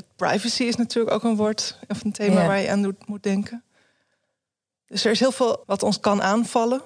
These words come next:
Speaker 2: Ja.
Speaker 1: En toch gaat het ook over de inkepingen en de gangenstelsels. En uiteindelijk zit daar voor mij nog het zwaartepunt. Het gevoel dat wij geen dubbele bodems mogen hebben.
Speaker 2: Nee.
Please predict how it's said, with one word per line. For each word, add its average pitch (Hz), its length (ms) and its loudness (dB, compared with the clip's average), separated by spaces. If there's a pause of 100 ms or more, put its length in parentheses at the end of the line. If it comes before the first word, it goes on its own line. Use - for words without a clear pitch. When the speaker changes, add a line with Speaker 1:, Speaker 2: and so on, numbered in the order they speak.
(220)
Speaker 2:
Ja. 170 460 2 (380)
Speaker 1:
En 214 160 2
toch - 280 0
gaat 220 200 0
het - 140 -10
ook 202 180 2
over 202 320 0
de 185 120 -2
inkepingen 196 720 0
en - 120 -2
de 185 60 -2
gangenstelsels. 196 1400 0 (480)
En 208 440 2 (600)
uiteindelijk 240 460 2
zit 233 200 0
daar 262 180 2
voor - 120 -4
mij 240 120 2
nog 233 160 0
het - 100 -6
zwaartepunt. 226 600 -2
Het 208 100 -6
gevoel 220 300 -2
dat 202 160 0
wij 185 220 0
geen 190 420 -2 (300)
dubbele 190 280 2
bodems 185 460 2
mogen 170 340 0
hebben. 196 320 -2
Speaker 2:
Nee. 185 220 2